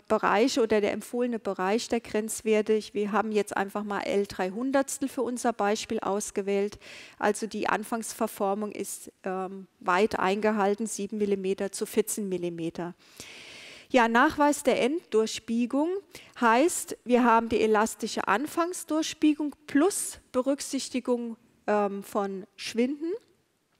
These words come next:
von Kriechen und Schwinden. Ähm, dazu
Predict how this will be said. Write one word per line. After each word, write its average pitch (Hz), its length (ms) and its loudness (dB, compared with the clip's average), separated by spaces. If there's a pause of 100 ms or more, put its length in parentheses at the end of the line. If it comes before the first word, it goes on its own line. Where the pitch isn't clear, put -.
(240)
von 226 140 -6
Kriechen 233 400 0
und 185 160 -10
Schwinden. 254 400 -2 (800)
Ähm, 262 360 2 (280)
dazu 262 440 4